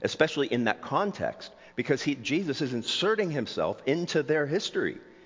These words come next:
He's inserting himself into th-, to this great historical event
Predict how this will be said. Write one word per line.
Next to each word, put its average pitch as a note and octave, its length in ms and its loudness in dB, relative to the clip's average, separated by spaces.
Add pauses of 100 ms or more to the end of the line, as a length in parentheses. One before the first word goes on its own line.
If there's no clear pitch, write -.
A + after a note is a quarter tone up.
(520)
He's C#3 160 0
inserting F3 400 2
himself C#3 300 0
into C3 240 -2
th-, B2+ 140 -10
to D3 100 -4
this B2+ 160 0
great C3+ 420 2
historical D#3+ 680 -2
event B2 500 0